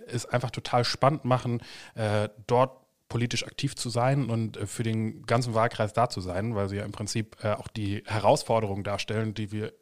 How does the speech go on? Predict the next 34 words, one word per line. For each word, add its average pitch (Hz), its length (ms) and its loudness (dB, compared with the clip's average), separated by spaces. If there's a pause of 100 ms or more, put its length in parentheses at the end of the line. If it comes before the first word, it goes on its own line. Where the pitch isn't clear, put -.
in 101 300 -10 (220)
Berlin 120 360 -6
im 110 100 -6
Großen 113 460 -2 (160)
regeln 101 280 0
müssen. 92 320 -6 (260)
Ähm, 101 220 -2
die 104 80 -4
Konflikte 110 440 0
zwischen 107 460 -4 (400)
einem 104 180 -4
urbaneren, 107 760 2 (340)
äh, 107 220 -2 (100)
urbaneren 123 500 2
Gebiet, 117 340 -6
den 104 120 -4
Städten 120 420 -2
und 117 320 0
auf - 80 0
der - 140 -2
anderen 110 200 0
Seite, 101 440 2 (300)
ähm, 104 260 -2
aber 101 220 0
auch 101 100 -4
dem 104 160 -2
ländlichen 98 340 -4
Raum. - 220 -10 (720)
Und, 110 600 0
ähm, 107 580 -4 (520)
ja, 127 240 2
ich, - 380 -2
äh, 127 80 2
hab 117 400 0